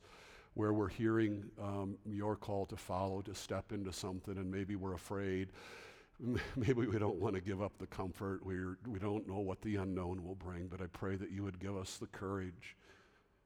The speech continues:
the courage of Simon and Andrew and James and John. Their ne-, life was never the same after they dropped those nets and got out of that boat that day. Give us the courage of Saint Francis, who, uh, walked away from a father who didn't understand that it was more important, Jesus,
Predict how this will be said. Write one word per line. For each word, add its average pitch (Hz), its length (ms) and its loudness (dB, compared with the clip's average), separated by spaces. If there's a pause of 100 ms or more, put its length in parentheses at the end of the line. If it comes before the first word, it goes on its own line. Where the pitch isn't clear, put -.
(300)
the 110 80 0
courage 123 720 6
of 110 280 2
Simon 107 480 2
and 104 120 0
Andrew 101 400 2
and 98 100 0
James 101 320 0
and 101 140 -2
John. 95 260 -2
Their 95 140 0
ne-, 95 120 -2 (120)
life 107 260 2
was 98 180 -4
never 101 220 0
the 95 140 -4
same 95 380 -2 (720)
after 101 280 4
they 101 180 2
dropped 98 420 0
those 95 220 0
nets 92 280 0
and 95 140 -4
got 90 120 0
out 90 60 -2
of 90 100 -4
that 87 200 -2
boat 87 220 -6
that 92 200 -6
day. 95 300 -4 (1600)
Give 135 140 8
us 131 160 8
the 127 100 -2
courage 117 400 6
of 104 100 2
Saint 107 260 2
Francis, 107 600 0
who, 107 400 4
uh, 101 120 4
walked 104 420 2
away 104 300 2
from 101 200 -4
a 101 60 0
father 104 380 2
who 98 100 2
didn't 101 240 0
understand 98 640 0
that 92 140 0
it 92 80 0
was 98 180 -4
more 98 220 0
important, 95 440 -4
Jesus, 95 460 -4